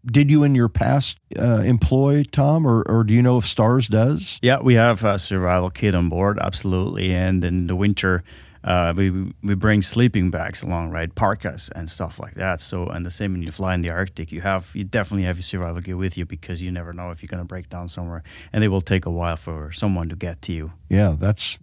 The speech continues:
Speaker 1: yeah. So that's, that's a concept that really we have in the States, kinda, sorta. You know, m-, we're much more of an urban environment. Even when you're flying in West Texas, um,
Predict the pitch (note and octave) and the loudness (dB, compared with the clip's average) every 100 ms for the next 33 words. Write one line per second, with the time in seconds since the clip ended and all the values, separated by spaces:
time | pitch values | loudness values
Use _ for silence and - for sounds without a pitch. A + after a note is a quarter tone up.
0 | - - - _ - D3 B2+ D3 - - | -14 -14 -14 _ 0 4 6 4 2 0
1 | C3+ D3 B2+ G2 - B2 A#2+ A2 A#2+ G2 | 2 4 2 0 2 4 4 4 2 2
2 | F#2+ D3 C#3 A2+ C#3+ C3 E3 C3 A2 F#2 | 2 4 4 6 6 6 4 4 4 2
3 | - G2 F#2+ - - - _ _ _ C#3 | 2 2 2 2 -4 -6 _ _ _ 2
4 | A2+ F2+ A2+ E2 - - _ _ _ _ | 4 4 2 2 0 -6 _ _ _ _
5 | - - - G1+ A2+ A#2 - - D#2+ E2 | -6 -2 -2 -2 0 0 -2 -8 -8 -4
6 | G#2 C3 D#3 C#3 B2+ A#2+ B2 A#2 A2 G2+ | -2 2 4 6 4 4 4 4 6 4
7 | F#2 F#2+ G2 - B2+ C#3 G2+ F#2+ G2 F2 | 4 4 2 2 4 6 4 4 4 4
8 | F2 E2+ E2+ F#2 G#2+ - _ _ - D3 | 4 4 4 2 -2 -8 _ _ 2 4
9 | C#3 C3 B2 A#2 F#2+ A#2 A2 A2 G#2+ G2+ | 6 6 6 6 4 4 4 6 6 4
10 | G#2 G2+ - F#3 - - F#2 F#2+ - _ | 4 2 2 0 2 0 2 0 -4 _
11 | _ _ _ _ - G#2 F#2 F#2 F2+ F#2 | _ _ _ _ 0 2 4 4 2 2
12 | F2+ D#2+ | 0 -2